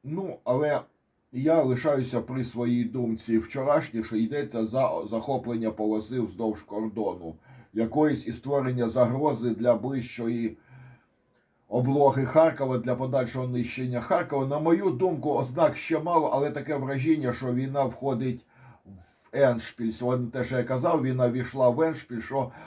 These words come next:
потенціалу Збройних сил України вистачить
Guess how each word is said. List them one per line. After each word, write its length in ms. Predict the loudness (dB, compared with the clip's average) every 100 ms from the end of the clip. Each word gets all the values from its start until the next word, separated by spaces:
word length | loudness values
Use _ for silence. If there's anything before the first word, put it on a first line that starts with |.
| -14
потенціалу 640 | -6 0 0 4 6 6 2
Збройних 560 | 0 2 2 2 -4
сил 340 | -2 -2 0 -2
України 460 | 0 4 4 2
вистачить 760 | 0 2 0 -2 -8 -6 -8